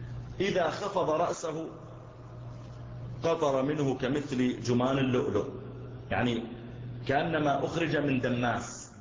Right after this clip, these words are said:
دم-، ديماس، ديماس ال-، الحمام، يعني ليس الحمام الذي يقضى فيه الحاجة الخلاء، لا، الحمام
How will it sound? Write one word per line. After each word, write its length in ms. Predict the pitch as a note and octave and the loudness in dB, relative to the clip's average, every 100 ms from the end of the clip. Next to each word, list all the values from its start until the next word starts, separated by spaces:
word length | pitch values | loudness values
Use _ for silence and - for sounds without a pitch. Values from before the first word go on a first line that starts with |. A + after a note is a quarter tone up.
| A2+ | -6
دم-، 340 | A2 A2+ A2 A2 | -4 -2 -2 2
ديماس، 560 | C#3+ C#3+ C3+ G#2+ - - | 2 4 2 0 -6 -6
ديماس 360 | A2+ B2 A#2 G#2+ | 0 0 0 -2
ال-، 140 | G2+ - - - - | -6 -8 -12 -12 -4
الحمام، 420 | - D3+ C#3+ B2+ | 0 2 4 2
يعني 240 | D#2+ D2 D#2 - - - - - | 0 -4 -8 -10 -12 -12 -6 0
ليس 200 | D3+ D#3+ | 0 0
الحمام 540 | C#3 D3 D3+ C#3+ C3+ - - - - | -4 -2 2 2 2 -2 -8 -10 -4
الذي 260 | A#2+ B2+ B2 | 0 2 4
يقضى 400 | C#3+ B2+ B2+ C3 | 2 2 0 2
فيه 80 | A#2 | 0
الحاجة 540 | G#2 C#3 A2+ A#2 B2 | 2 2 2 2 0
الخلاء، 580 | B2 - A2+ A2 - - | -2 0 2 2 2 -2
لا، 240 | C3+ G#2 - | 0 0 0
الحمام 500 | - A#2 B2+ D3+ | -4 2 4 4